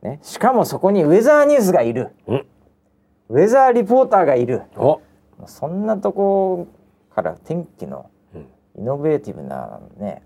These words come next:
Speaker 2: うん。
Speaker 1: ことが生まれないってことはないでしょうかね。
Speaker 2: <laughs> そうですね。
Speaker 1: もう天気といえばもう一番世界で進んでるの日本ですから。
Speaker 2: うんうんうん。
Speaker 1: ええ。何の話でしたっけね。<laughs> 天気がいいってことですよ、もう。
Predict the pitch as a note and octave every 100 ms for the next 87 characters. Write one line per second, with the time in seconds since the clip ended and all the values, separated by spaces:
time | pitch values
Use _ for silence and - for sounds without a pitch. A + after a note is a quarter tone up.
0 | - C#2 - A#2 C#2+ F2 B2+ F3+ F#3 F3+
1 | - - - A#1+ C3 G#3 - - D#3 -
2 | C3 A#2+ G#2 A2+ - A2+ _ - _ _
3 | _ _ _ _ G2+ C#2 - F2 F#2 G#2+
4 | G2 G#2+ B2 - - A2 F3 D3 F#2 -
5 | - - - - - E3 F#3+ F#3 F#3 F3+
6 | D3+ G#2+ - G2+ F#2 D2+ D2 D#2 B1 -
7 | - - F2+ F2+ E2 D#2 D#2 C#2 - -
8 | C#2 - _ _ _ _ _ _ - B2
9 | C#3 E2+ - - - - G2 G2+ _ -
10 | - - - - - - - - - -
11 | F#3+ A3 A#2 - - G3 - D#3 F2+ -
12 | - - - -